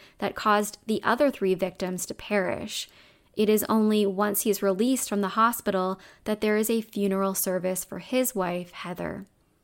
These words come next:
While things in the media go quiet again surrounding the mushroom poisonings, the investigation, it continued. The police,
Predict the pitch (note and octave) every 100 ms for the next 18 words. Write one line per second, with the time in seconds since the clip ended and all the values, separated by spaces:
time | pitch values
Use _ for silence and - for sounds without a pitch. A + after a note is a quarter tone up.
0 | _ _ - A#3 A#3 A#3+ - B3 C#4 C#4+
1 | A#3+ G3+ G3 G3+ G#3 G#3 G#3 G#3 G3+ F#3+
2 | F#3+ G#3+ G3+ G3+ G3+ G3+ G3+ G3+ G3+ G3+
3 | F#3 G3 G3+ G3 F#3 F#3+ - G#3+ G#3 G#3
4 | G3+ G#3 G#3 G#3 G#3+ - - - _ A#3
5 | A3+ A#3 A#3 A3+ G#3 C#4 - D#4+ E4+ F#4
6 | _ - B3+ - - - A#3+ - G3 F#3
7 | E3+ - G3 - - - _ - G#3 G#3
8 | G#3+ G#3 A#3+ E4+ - -